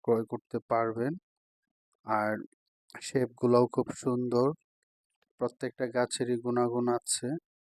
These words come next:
আপনারা ইনডোর প্ল্যান্টগুলা আসলে, যারা শৌখিন, তারা সব সময় বাসার মধ্যে এগুলা সাজিয়ে রাখেন, ভালো লাগে দেখতে।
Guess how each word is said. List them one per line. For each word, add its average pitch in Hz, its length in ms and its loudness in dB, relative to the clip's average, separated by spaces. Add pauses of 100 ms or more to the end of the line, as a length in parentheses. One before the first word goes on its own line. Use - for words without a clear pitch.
(360)
আপনারা 117 540 -2 (460)
ইনডোর 120 360 -2
প্ল্যান্টগুলা 120 720 0 (920)
আসলে, 120 540 0 (260)
যারা 120 260 2
শৌখিন, 123 600 0
তারা 120 300 0
সব 120 260 -4
সময় 117 420 -2 (920)
বাসার 113 480 -2
মধ্যে 110 480 -6
এগুলা 113 420 -2 (160)
সাজিয়ে 120 460 -4
রাখেন, 117 480 -4 (1200)
ভালো 123 340 0
লাগে 123 360 0 (100)
দেখতে। 123 500 -8